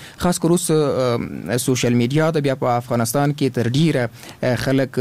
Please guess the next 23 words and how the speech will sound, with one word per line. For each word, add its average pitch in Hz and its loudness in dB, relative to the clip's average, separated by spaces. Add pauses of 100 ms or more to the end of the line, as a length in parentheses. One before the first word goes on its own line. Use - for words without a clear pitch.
(140)
تمرکز 120 0
په 127 0
فیسبوک 151 -2
باندې، 131 0
دا 123 0
ډېری 127 2
مسایل 131 2
په 139 -2
دې 143 2
کې 143 -6
مطرح 120 -2
کېږي. 131 0 (540)
ډېر 208 4
ښه 240 -2
رول 160 2
یې 120 0
لوبولی. 104 -2 (320)
په 156 2
ذهنیت 143 2
جوړونه 147 2
کې 185 0
فیسبوک، 160 0
اه، 160 2